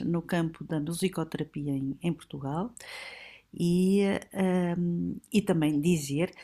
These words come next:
que é uma das docentes da nossa pós-graduação Música na Infância, ehm, Intervenção e Investigação. E, posto isto, Eduarda, a palavra é tua. Obrigada, muito obrigada.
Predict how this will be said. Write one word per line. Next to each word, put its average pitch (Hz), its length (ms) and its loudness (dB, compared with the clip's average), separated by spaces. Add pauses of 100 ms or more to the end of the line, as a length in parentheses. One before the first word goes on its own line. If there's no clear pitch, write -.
(160)
que 156 180 -2
é 147 100 2
uma 160 240 2
das 165 240 0
docentes 175 680 -2
da 185 120 0
nossa 165 340 0
pós-graduação 160 840 -2 (400)
Música 170 480 2
na 170 80 2
Infância, 170 760 0 (120)
ehm, 156 480 -2 (560)
Intervenção 151 800 0
e 156 140 0
Investigação. 143 640 -2 (320)
E, 208 160 0
posto 185 400 -2
isto, - 300 -6 (440)
Eduarda, 160 440 0
a 160 40 -4
palavra 147 380 -2
é - 20 -2
tua. 135 320 -4 (140)
Obrigada, 139 680 -2
muito 151 240 -4
obrigada. 156 380 -4